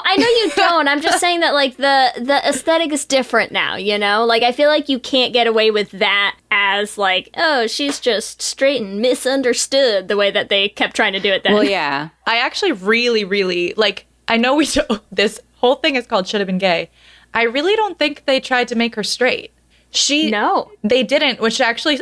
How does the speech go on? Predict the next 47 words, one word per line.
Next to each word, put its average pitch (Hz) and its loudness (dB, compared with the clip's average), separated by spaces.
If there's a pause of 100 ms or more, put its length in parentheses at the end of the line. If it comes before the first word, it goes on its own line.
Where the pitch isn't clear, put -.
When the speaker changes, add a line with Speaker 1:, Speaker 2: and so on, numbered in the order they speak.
Speaker 2:
I, 240 0 (260)
I 220 2
loved. 202 0
I 202 2
was, 202 -4 (100)
'cause 262 0
a 254 0
lot 269 2
of 330 -2
the 240 0
movies 208 -2
<laughs> - -
that 262 2
we 208 2
watch 175 0 (380)
were 233 4
like, 214 0
"Oh, 180 0
there's 208 2
a 196 0
random 233 0
male 226 2
love 208 -2
interest 180 -2
and 180 -2 (240)
he's 208 0
so 220 2
random 185 0 (340)
that 180 2
we're 190 4
like, 175 2
'Why 170 2
is 165 -4
he 185 -10
here?'" 202 -2 (320)
She - -2
doesn't 392 -2
ha- 214 0
Speaker 1:
The - 0
brother. 254 0 (200)
Speaker 2:
she - 0
doesn't 269 0
have 208 -2
a 190 -2
male 175 0
love 180 -2
interest. - -10